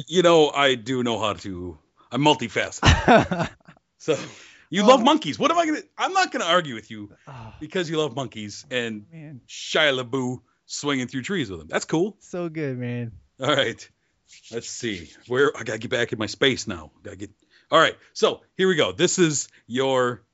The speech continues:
Speaker 1: this is, this is your, your, your test here. All right.
Speaker 2: Okay, here we go.
Speaker 1: So, we have two gentlemen. They are standing in this area, kind of at the top of a cliff, and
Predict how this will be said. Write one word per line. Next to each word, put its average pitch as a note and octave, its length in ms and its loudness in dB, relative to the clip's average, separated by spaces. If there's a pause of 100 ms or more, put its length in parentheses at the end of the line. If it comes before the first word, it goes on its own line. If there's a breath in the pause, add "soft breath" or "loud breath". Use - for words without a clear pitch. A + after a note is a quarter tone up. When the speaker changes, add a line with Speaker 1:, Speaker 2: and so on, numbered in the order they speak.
(340)
Speaker 1:
this B2 240 -8
is, G#2+ 200 -14 (300)
this B2+ 180 -12
is A2 260 -12
your, C3 480 4
your, B2+ 320 -10
your C3 140 -2
test B2+ 320 -2
here. E2+ 300 -10
All A#2 100 2
right. C3 140 4
Speaker 2:
Okay, A2+ 200 -2 (100)
here A#2+ 120 -8
we A#2+ 120 -6
go. G2+ 220 -8 (200)
Speaker 1:
So, F3 260 2
we B2+ 140 2
have C3+ 340 2 (1400)
two D#3+ 160 -4
gentlemen. A2+ 500 0 (560)
They A#2 180 0
are G2 160 -4
standing B2 680 -4 (880)
in A#2 120 -10
this A2+ 240 -8
area, C3+ 420 4
kind B2+ 200 -4
of G#2 100 -6
at - 20 -8
the G#2 120 -12
top C3+ 200 0
of A2 80 -14
a A2 40 -10
cliff, A2+ 360 -4 (880)
and A#2+ 440 0